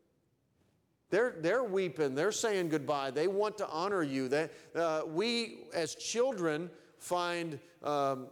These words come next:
help in honoring our parents when that, or our grandparents or other people we love when it comes to that. Okay, so what he's saying here is this man with all these blessings has, uh, he's done no good, and he has no burial.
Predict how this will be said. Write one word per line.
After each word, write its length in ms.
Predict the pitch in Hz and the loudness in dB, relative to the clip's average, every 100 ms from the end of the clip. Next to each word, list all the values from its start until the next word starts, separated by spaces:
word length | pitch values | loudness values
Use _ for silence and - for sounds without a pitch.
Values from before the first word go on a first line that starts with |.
| - | -8
help 720 | 127 202 240 - - - - | -2 0 -2 -6 -16 -20 -6
in 180 | 175 165 | -4 -2
honoring 500 | 165 185 202 180 165 | -2 0 0 0 2
our 160 | 151 143 | 0 0
parents 480 | 170 214 202 120 | 0 0 0 -2
when 140 | 135 131 | -2 -2
that, 140 | 143 | 0
or 220 | 151 143 | 4 4
our 60 | 139 | 2
grandparents 720 | 135 170 220 156 143 117 107 | 0 -2 -2 -2 -2 -2 -2
or 160 | 139 139 | 0 2
other 220 | 160 175 | 2 2
people 300 | 170 170 147 | 0 -4 -2
we 120 | 143 | 0
love 300 | 143 190 175 | 2 2 2
when 100 | 135 | 0
it 80 | 139 | -6
comes 240 | 175 202 131 | -4 -4 -4
to 80 | |
that. 240 | 120 113 - - - - - | -4 -6 -6 -18 -20 -16 -8
Okay, 300 | 135 143 170 | -2 0 0
so 240 | - 190 | 0 2
what 100 | 175 | 2
he's 120 | 190 | 2
saying 280 | - 240 240 | 2 2 2
here 240 | 170 160 160 | 2 2 2
is 180 | 156 - - - | 0 -4 -8 -2
this 180 | 190 | 0
man 240 | 190 214 214 | 2 2 2
with 120 | 175 | 2
all 160 | 175 185 | 2 2
these 180 | 180 | 0
blessings 720 | 135 190 185 - 139 139 - - - _ _ _ _ _ _ - | 0 0 0 -4 -6 -6 -8 -10 -18 _ _ _ _ _ _ -6
has, 440 | 156 180 175 135 | -2 -2 -2 -2
uh, 160 | 160 139 | 0 2
he's 260 | 143 165 131 | 0 -2 0
done 240 | 185 196 | -2 0
no 160 | 196 190 | 0 0
good, 400 | 147 143 147 160 - - - | 2 2 0 -4 -16 -12 -4
and 340 | 151 151 143 | -4 -2 -2
he 160 | 147 170 | -2 0
has 240 | 175 170 | 0 -2
no 160 | 180 190 | -2 -2
burial. 560 | 156 151 139 139 160 | 2 2 2 2 0